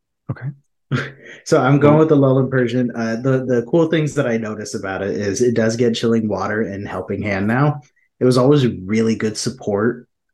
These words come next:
Speaker 2: Like, it wasn't, like, phenomenal, but, like, it's definitely one of the better support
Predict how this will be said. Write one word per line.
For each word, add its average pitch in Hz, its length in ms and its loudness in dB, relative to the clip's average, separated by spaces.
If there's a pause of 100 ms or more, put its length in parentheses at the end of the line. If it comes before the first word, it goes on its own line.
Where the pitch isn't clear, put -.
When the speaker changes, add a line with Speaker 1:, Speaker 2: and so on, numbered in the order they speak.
(120)
Speaker 2:
Like, 117 280 0
it 151 120 4
wasn't, 165 320 6
like, 113 260 2 (360)
phenomenal, 120 760 2
but, 123 160 -2
like, 110 220 -6
it's 131 260 0
definitely 143 560 0
one 117 200 0
of 101 80 -4
the 104 100 -8
better 95 240 -8
support - 580 -8